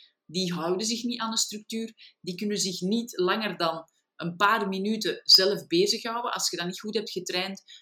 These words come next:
Dus dat is werkelijk de hel. En dat hebben we ook gezien in België bijvoorbeeld tijdens de eerste lockdown. Ehm, heeft dat een enorme, iedereen is daar met enthousiasme en bereidwilligheid ingekropen. Iedereen heeft, eh,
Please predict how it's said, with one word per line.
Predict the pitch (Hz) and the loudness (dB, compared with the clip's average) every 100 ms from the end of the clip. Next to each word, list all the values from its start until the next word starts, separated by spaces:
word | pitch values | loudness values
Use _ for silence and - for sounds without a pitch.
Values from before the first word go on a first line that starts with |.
| _ | _
Dus | 170 | -2
dat | 175 | 0
is | - | 2
werkelijk | 165 175 175 175 | 2 2 0 -2
de | 135 | -6
hel. | 131 131 - | -4 -4 -4
En | 151 | -8
dat | 160 | -6
hebben | 190 190 | -2 -2
we | - | 0
ook | 220 220 | -2 -2
gezien | 180 190 208 208 | -4 -2 -2 -2
in | - 151 | -4 -4
België | 165 202 208 | -2 0 -2
bijvoorbeeld | 170 180 180 180 180 | -4 -4 -2 -2 -2
tijdens | 165 - | -4 -4
de | - | -2
eerste | 180 180 170 | 0 0 -2
lockdown. | 160 156 - 160 185 175 175 - - - - | -8 -8 -6 -4 -4 -6 -10 -18 -20 -20 -12
Ehm, | 151 147 143 139 - _ _ 175 | -10 -10 -12 -16 -18 _ _ 0
heeft | 180 | 0
dat | 185 | 2
een | 175 175 | -2 0
enorme, | 180 175 220 226 190 - | 0 2 2 0 0 0
iedereen | 233 220 214 | -2 0 0
is | |
daar | 196 185 | 0 0
met | 175 180 | 0 -2
enthousiasme | 175 175 - 196 214 202 160 - - - | -4 -2 2 2 2 -2 -6 -10 -20 -6
en | 170 | 0
bereidwilligheid | 175 170 156 - 226 240 175 170 | 2 2 0 -2 -2 0 -2 -2
ingekropen. | 202 214 240 - 233 226 233 240 - - - | -2 0 0 -2 0 0 0 -6 -8 -20 -8
Iedereen | - 240 214 214 202 | 2 2 4 4 6
heeft, | 196 202 - _ | 4 2 -8 _
eh, | - | -12